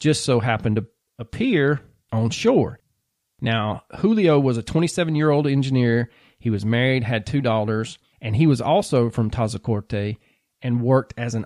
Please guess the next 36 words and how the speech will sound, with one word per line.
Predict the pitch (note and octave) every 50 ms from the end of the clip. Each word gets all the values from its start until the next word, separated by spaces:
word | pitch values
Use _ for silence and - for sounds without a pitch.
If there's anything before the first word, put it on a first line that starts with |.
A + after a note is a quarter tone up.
| -
automatic | - A2+ B2+ D3 E3 D#3+ D#3 D3 D3 C3+ - - _ _ -
irrigation | C#3+ C#3+ D#3 D#3+ D#3 C#3 C#3+ C#3+ C3+ C3+ - C3+ A2+ G#2+
system | - - - D3+ C3+ - - C3+ A#2+ A2+ A2
repair | G#2 G2+ - - - - F#3+ G3 G3 F3+ C#3+ C#3 C3 B2 B2 B2 - - _
man | - - G2+ G2+ G2+ F#2+ F#2 F2+ F#2 F#2+ G#2 B2 - - _ -
on | A#2+ B2 C3 C3+ C3 -
a | - C3 B2+ B2+
private | - - - - B2+ C#3+ D#3+ F3+ F#3+ E3 - -
property | - C3+ A2 G#2+ - A#2 A2+ B2+
in | - - C3 A2+ G#2+ A2 A#2+ C#3 C3 _ _ _
El | - A#2 A2 A2
Hierro. | - A#3 C#4+ A#3+ B2+ E2+ C2+ - - _ _ _ _ _ _ _ _ _ _ _ _ _ _ _ _ _ -
But | G2+ G2 _ -
that | C#3+ E3+ G3 - E3
day, | D#3 C#3+ C#3+ C#3+ D3 D3 C3+ - _ _ _ _ _ _ _ _ _ _ _ -
he | - - F#3 F#3+
had | F#3 E3
received | D3 - - D#3+ C3+ A#2+
a | A#2+
phone | - C3+ C3+ C3+
call | A#2+ - A#2+ A2+
from | - A#2+ A2+
his | G#2 G2+
wife | A2 A#2 D3+ D3+ C#3 C3 A#2+ A#2 A#2+
and | A2+ A#2+ B2
learned | B2 A#2+ A#2+ A#2+ A#2+ A2
that | G2+ -
his | B2+ B2 G#2+ -
two-month-old | - - - D3+ D#3 E3 D#3+ B2+ C3 D3+ D3+ D3+
daughter | C3+ B2+ A2+ A2+ A2+ A2 A2 G2+
at | -
home | - - F3 E3+ D#3+ C3+ A#2+
had | A2 A2 G#2
a | G2
high | - - A2+ A2+ A2
fever | G#2+ - - D3 C3+ B2 A#2 A#2 A2+ A2+